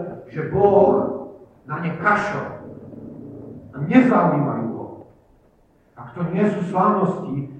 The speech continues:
kde sú ľudia, ktorí prežívajú to, o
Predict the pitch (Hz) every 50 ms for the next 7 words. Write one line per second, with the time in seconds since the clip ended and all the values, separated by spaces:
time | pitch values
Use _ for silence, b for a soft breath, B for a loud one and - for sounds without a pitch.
0 | - - 131 156 - - - 156 151 147 - 208 - 170 180 175 180 180 - -
1 | - - - - 196 190 175 170 170 170 170 208 226 226 - 196 180 165 156 147
2 | 143 135 - - 180 165 147 - - - - - -